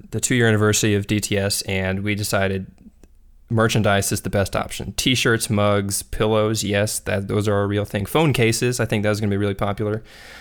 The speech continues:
Um, we worked with one of the Pineapple Boys, Zeebs, Zeeby, Zebra, however you wanna call him or mention him as. Uh, he's awesome. He's an artist. He's in school for graphic design, I,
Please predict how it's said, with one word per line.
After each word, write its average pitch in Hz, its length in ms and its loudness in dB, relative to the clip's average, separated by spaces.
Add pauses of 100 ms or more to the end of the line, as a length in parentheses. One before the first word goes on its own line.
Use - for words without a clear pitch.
Um, 107 400 -2 (220)
we 131 160 2
worked 170 280 0
with 139 220 0
one 143 80 2
of 123 80 2
the - 60 2
Pineapple 135 260 4
Boys, 143 480 0
Zeebs, 120 580 0
Zeeby, 123 520 0 (280)
Zebra, 110 540 -2 (200)
however 101 260 0
you 101 120 0
wanna 104 300 0 (560)
call 104 260 0
him 107 300 0 (160)
or 101 160 0
mention 104 320 0
him 107 160 0
as. 117 300 -4 (420)
Uh, - 120 0 (260)
he's 127 220 4
awesome. 117 360 2
He's 110 300 0
an 110 60 0
artist. 143 360 2
He's 104 220 2
in 110 100 2
school 127 320 0
for 104 440 0
graphic 107 320 -2
design, 113 440 0
I, 123 120 -2